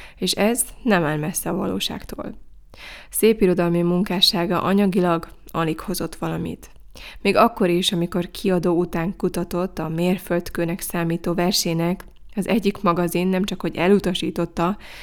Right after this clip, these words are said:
de együttérzésből még tizenöt dollárt is adott Poe-nak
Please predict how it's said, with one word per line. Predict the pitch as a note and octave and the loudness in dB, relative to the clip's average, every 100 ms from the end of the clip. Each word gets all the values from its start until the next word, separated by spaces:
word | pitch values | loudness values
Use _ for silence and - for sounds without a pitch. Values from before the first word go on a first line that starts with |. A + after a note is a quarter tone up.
| - - | -18 -6
de | F3+ F#3+ F3 - | 2 2 2 -2
együttérzésből | A3+ G#3+ E3+ E3+ E3 E3 E3+ F#3+ F3 | -2 0 0 2 0 2 0 0 0
még | F3 F#3 - | 2 0 -2
tizenöt | - A3+ D#3 D3+ | -4 -2 -2 -2
dollárt | E3 D#3+ D#3+ D#3 - | -2 -2 -2 -4 -6
is | E3 | -6
adott | E3+ D#3+ D#3+ | -6 -6 -6
Poe-nak | - F#3+ F3+ E3+ G3 - | -8 -6 -4 -2 -2 -4